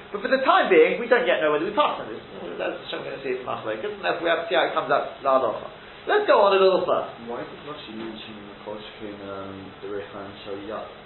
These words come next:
Speaker 1: 'Cause that, 'cause that, here it's a problem of Uvsha Milta.
Speaker 2: Right, but that, I mean,
Speaker 1: There, it's not just Uvsha, Uvsha
Speaker 2: Yeah,
Speaker 1: Milta
Speaker 2: that's
Speaker 1: is, is not Deraisa.
Speaker 2: That's a der-, is that, that's a Deraisa one, if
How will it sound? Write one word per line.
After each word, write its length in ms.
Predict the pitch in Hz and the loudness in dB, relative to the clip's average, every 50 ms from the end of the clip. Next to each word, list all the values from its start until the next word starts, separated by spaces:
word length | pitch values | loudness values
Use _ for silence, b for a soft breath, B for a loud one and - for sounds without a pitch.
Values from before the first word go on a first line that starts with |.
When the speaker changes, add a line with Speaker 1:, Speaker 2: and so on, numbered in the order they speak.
| - - - - - - - - - - - - - - - - - - - - - - - - - - - | -18 -20 -20 -20 -20 -20 -20 -20 -20 -20 -20 -20 -20 -20 -20 -20 -20 -20 -20 -20 -20 -20 -20 -20 -20 -14 -10
Speaker 1:
'Cause 160 | - 120 120 | -8 0 2
that, 240 | 165 180 180 - - | 2 2 2 0 0
'cause 80 | - | 2
that, 240 | 156 175 131 - - | 2 2 2 2 0
here 480 | 208 262 240 185 156 156 160 - - - | 2 4 6 8 8 8 8 6 4 -2
it's 80 | - - - - - - - - - | -8 -12 -16 -18 -18 -18 -16 -14 -14
a 20 | 131 - | -12 -4
problem 240 | - 139 135 131 131 | -2 -2 -2 -2 -2
of 240 | 131 135 131 131 - | -2 -2 -2 -2 -2
Uvsha 320 | - - - - 160 147 | -6 -6 -4 -4 -2 2
Milta. 320 | 160 156 139 - - - - - - - 113 | 4 2 2 2 -2 -8 -12 -14 -14 -16 -12
Speaker 2:
Right, 240 | 123 139 131 - 127 | -8 -6 -6 -6 -6
but 160 | - 120 117 - - | -8 -10 -12 -10 -10
that, 160 | 123 123 - - - | -10 -10 -10 -12 -12
I 40 | 117 | -10
mean, 240 | 117 120 117 117 113 - - | -10 -8 -8 -8 -4 2 4
Speaker 1:
There, 400 | 226 254 190 156 - 175 180 190 | 6 6 6 6 6 4 4 2
it's 80 | - | 0
not 160 | 208 175 - | 0 0 0
just 80 | - - | -2 -4
Uvsha, 240 | 170 165 - - 190 | -4 -4 0 2 2
Uvsha 160 | 233 233 - | 2 4 4
Speaker 2:
Yeah, 160 | 226 196 185 | 2 4 4
Speaker 1:
Milta 160 | 190 190 190 | 2 2 2
Speaker 2:
that's 80 | - - | 2 2
Speaker 1:
is, 160 | 185 160 160 | 2 0 0
is 40 | - | 0
not 120 | 180 - | -2 0
Deraisa. 520 | - 156 143 143 143 131 113 - - - - - - - - - - - - - - - - - | 0 2 2 4 4 4 2 0 -4 -10 -12 -14 -16 -18 -20 -20 -20 -20 -20 -20 -20 -20 -18 -16
Speaker 2:
That's 160 | - - - - | -14 -14 -14 -14
a 80 | 110 | -14
der-, 200 | 110 110 110 107 110 | -12 -10 -10 -10 -10
is 80 | 113 113 | -10 -10
that, 160 | 120 104 98 | -10 -10 -8
that's 240 | 104 110 110 110 - | -8 -10 -10 -8 -10
a 80 | 110 101 - - - - - - - | -12 -12 -12 -16 -18 -20 -16 -10 -8
Deraisa 360 | 104 101 104 113 113 110 - - | -6 -6 -6 -8 -8 -10 -14 -14
one, 160 | - 87 85 | -16 -16 -16
if 160 | 82 - - | -16 -18 -18